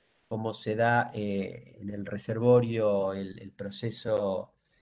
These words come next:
de, de difusión de, del hidrógeno y, eh, la segregación dentro del mismo. Eh, y obviamente la, la cinética involucrada en todo este proceso.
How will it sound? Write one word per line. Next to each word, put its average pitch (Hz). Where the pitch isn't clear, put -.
de, 101
de 98
difusión 120
de, 107
del 101
hidrógeno 143
y, 123
eh, 101
la 98
segregación 104
dentro 104
del 90
mismo. 76
Eh, 101
y 131
obviamente 135
la, 113
la 117
cinética 120
involucrada 113
en 101
todo 107
este -
proceso. -